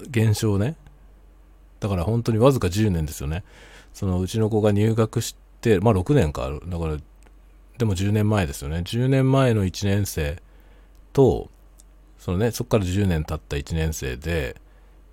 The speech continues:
まあ、五分の一ぐらいですよ、数が。この十年で、単純にシンプルにね、その小学校の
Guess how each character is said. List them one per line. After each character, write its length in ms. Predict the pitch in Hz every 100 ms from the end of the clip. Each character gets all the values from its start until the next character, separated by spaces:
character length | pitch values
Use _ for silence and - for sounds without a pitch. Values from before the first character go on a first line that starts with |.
| - - - -
ま 500 | 95 110 147 67 -
あ、 40 | - - -
五 160 | - 101
分 240 | 123 127
の 100 | 123
一 220 | 120 127
ぐ 80 | 117
ら 100 | 95
い 60 | 67
で 80 | -
す 100 | -
よ、 100 | -
数 240 | - 78
が。 160 | 123 - - - - - - - - - - - - - -
こ 120 | 104
の 100 | 101
十 220 | 95 113
年 260 | 98 80 78
で、 320 | 101 73 - - - - - - - - - -
単 180 | 98
純 100 | 92
に 40 | 92
シ 120 | 123
ン 80 | 104
プ 100 | 76
ル 80 | 120
に 80 |
ね、 100 | 143
そ 120 | - 190
の 80 |
小 200 | - 104
学 220 | 101 110 -
校 200 | 85 80
の 300 | 120 92